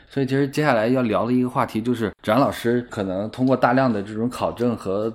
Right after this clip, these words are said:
资料来去复刻了一个八十年代。迪安老师就是刚才也说了一点对物价的这个感受，那您会对芷安老师笔下的这个北京是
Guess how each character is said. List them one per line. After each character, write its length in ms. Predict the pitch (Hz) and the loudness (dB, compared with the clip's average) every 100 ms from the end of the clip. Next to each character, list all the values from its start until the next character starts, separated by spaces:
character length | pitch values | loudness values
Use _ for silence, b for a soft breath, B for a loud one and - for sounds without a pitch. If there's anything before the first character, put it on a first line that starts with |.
| - | -10
资 200 | - 131 | -4 0
料 360 | 135 113 82 - | 2 0 -2 -4
来 80 | 117 | -4
去 140 | 147 | -4
复 240 | 139 - | -4 -4
刻 180 | 127 160 | -2 0
了 100 | 123 | 0
一 120 | 95 | 0
个 120 | 101 92 | -4 -2
八 200 | 107 113 | 0 0
十 140 | - | -2
年 160 | 90 82 | -6 -6
代。 180 | 82 73 | -10 -8
迪 100 | 117 | -2
安 100 | 120 | 0
老 140 | 120 92 | 0 -2
师 180 | 101 | -8
就 120 | 95 110 | -10 -10
是 240 | - 87 | -10 -10
刚 140 | 82 120 | -6 -4
才 80 | 131 | -4
也 140 | 95 | -4
说 180 | - 120 | -4 -2
了 80 | 127 | -2
一 100 | 123 | -2
点 220 | 95 90 - | -4 -8 -4
对 160 | - 131 | 0 0
物 140 | 156 | 0
价 180 | 196 165 | 0 0
的 80 | 120 | -4
这 120 | 107 | -4
个 60 | 95 | -6
感 240 | 90 92 | -10 -12
受， 180 | 101 95 _ _ _ | -10 -12 _ _ _
那 100 | 156 | -4
您 180 | 135 143 | 0 -2
会 280 | - - 196 | -2 2 2
对 260 | - 160 117 - | 2 -2 -4 -8
芷 100 | - | -4
安 100 | 113 | -2
老 80 | 131 | -2
师 120 | 107 | -2
笔 140 | 127 104 | -6 -6
下 180 | 127 127 | -4 -4
的 60 | |
这 80 | 135 | -4
个 80 | 127 | -6
北 180 | 104 82 | -8 -8
京 240 | 110 131 | -8 -8
是 300 | 131 143 | -4 -6